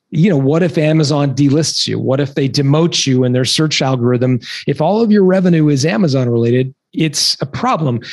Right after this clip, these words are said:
I did another interview with a guy named Adi Pinar, who built a company,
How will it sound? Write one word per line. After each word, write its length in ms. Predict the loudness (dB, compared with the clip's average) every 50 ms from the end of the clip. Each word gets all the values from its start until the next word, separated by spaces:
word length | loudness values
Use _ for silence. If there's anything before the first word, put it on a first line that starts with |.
| -14 -12 -6 -4
I 40 | -2
did 160 | 0 2 2
another 340 | 2 2 2 2 2 2 2
interview 320 | 2 0 2 2 4 4
with 100 | 4 4
a 60 | 2
guy 160 | 2 2 0
named 180 | 2 2 2 2
Adi 280 | 2 2 2 0 0 0
Pinar, 680 | 0 0 0 2 2 2 2 2 2 2 0 -2 -4 -10 -16 -14 -6 -2
who 140 | 0 0 0
built 300 | 2 0 0 0 2 0
a 60 | -2
company, 640 | -2 -2 -2 -2 -2 0 0 2 2 2 2 0 -2